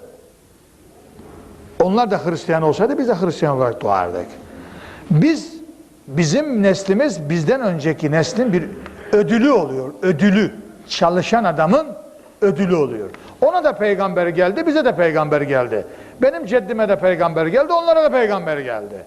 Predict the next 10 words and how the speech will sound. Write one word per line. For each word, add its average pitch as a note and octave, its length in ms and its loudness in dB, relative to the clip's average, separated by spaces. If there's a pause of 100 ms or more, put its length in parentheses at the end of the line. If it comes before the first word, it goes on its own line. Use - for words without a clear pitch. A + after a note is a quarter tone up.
(1700)
Mutlaka B3+ 380 2
geldi C4+ 300 0
diyor B3 140 0
Allahu C3 260 -6
Teala. F2+ 260 -18 (800)
O F#3 100 4
yoldan F#3+ 340 2
sapma A3+ 460 0
olayı D3+ 340 0
var. F#2+ 140 -8